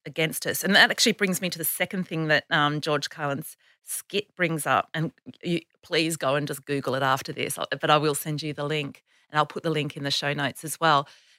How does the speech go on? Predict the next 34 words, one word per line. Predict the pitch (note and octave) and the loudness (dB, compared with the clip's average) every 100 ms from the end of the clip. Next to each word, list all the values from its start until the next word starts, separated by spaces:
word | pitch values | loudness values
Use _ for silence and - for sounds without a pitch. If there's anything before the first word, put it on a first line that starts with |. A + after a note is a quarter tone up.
| - | 6
The | G3+ | 8
other | C#4+ F4+ | 8 6
thing | B3+ F3 | 0 0
he | D3+ E3 | 0 -4
says | D#3+ - D3 G2 - - | -4 -2 0 0 -2 -4
is | F3+ F3 | -4 -2
that, | F#3 | -2
you | G3 | 0
know, | E3+ | 0
humans | E3 A#3+ A#3 | 0 0 0
spend | A#3 G3+ F#3 | 0 -2 -4
their | - E3 | -2 0
lives | D#3+ E3 F3 E3 - | 4 6 6 4 0
going, | F3 D#3+ D#3 D#3 | 2 4 4 2
"Why | D3 F#3+ G3 | 2 4 4
are | |
we | F3 E3+ | 4 0
here | D3+ G3+ G#3+ D3+ | -4 -4 -2 -2
and | C#3+ D3 | -4 -6
what | D#3+ F3 | -8 -8
are | |
we | D#3 | -10
for?" | D3+ - F3 E3 - - _ _ _ | -12 -2 0 2 0 -6 _ _ _
You | D#3+ | 0
know, | C3+ C#3 | 2 4
again, | D3+ D3+ - F3+ E3 | 0 -2 2 4 4
a | C#3+ | 2
very | D3 D#3+ D3 C#3 _ - | 2 2 2 -2 _ 0
unhumble | E3 D3+ - D#3 D3+ D3 D3 C3 | 0 0 -2 -2 0 2 0 0
sort | - D#3 | -4 -4
of | |
approach | D3+ - D#3 - - | -4 0 0 2 -2
to | |
things. | G#3+ G3+ C#3+ B2+ - | -4 -4 -2 -2 -8